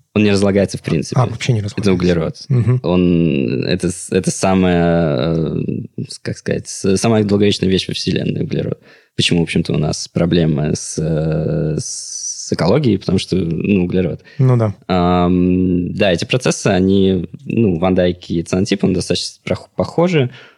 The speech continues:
Speaker 1: А, это, м, ну, закупаются некие химикаты, там используются соли серебра, всё это замешивается в некую субстанцию, наносится на бумагу кисточкой,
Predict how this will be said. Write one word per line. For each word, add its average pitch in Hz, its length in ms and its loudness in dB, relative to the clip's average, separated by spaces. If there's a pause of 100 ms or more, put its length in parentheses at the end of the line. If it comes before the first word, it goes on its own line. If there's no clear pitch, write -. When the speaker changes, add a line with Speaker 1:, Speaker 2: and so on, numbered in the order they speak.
(140)
Speaker 1:
А, 85 500 2
это, 87 800 2 (180)
м, 71 600 0
ну, 117 80 4
закупаются 87 420 0
некие 85 220 0
химикаты, 98 520 0
там 82 400 -2
используются - 720 -4
соли 90 340 0
серебра, 127 540 0 (560)
всё 90 160 0
это 82 160 -2
замешивается 82 800 0
в 85 100 -8
некую 80 300 -4
субстанцию, 113 880 0
наносится 90 420 0
на 87 80 2
бумагу 90 400 0
кисточкой, 127 640 -4